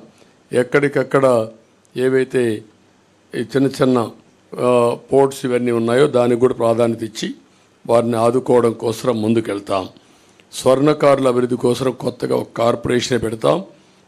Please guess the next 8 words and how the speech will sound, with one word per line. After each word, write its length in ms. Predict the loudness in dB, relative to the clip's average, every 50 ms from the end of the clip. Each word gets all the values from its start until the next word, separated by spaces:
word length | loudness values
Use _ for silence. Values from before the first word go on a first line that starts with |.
| _ _ -2
వారిని 300 | 0 2 2 2 2 2
కూడా 200 | 2 2 2 2
ఆదుకుంటాం. 600 | 0 -2 -4 -6 -6 -8 -8 -8 -10 -14 -14 -16 _ _ _ _ _ _ _ _ _ _ _ _ _ _ -8
ఎవరైతే 760 | -4 0 0 2 4 4 4 4 4 2 2 0 0 0 2
ఈ 140 | 0 -2 -4
ప్రభుత్వంలో 720 | -4 -4 -4 -2 -2 -2 0 0 0 2 2 2 2 0
అతి 220 | -2 -2 -4 -2
దారుణంగా 640 | 2 2 2 2 2 0 -2 -6 -8 -10 -14 -18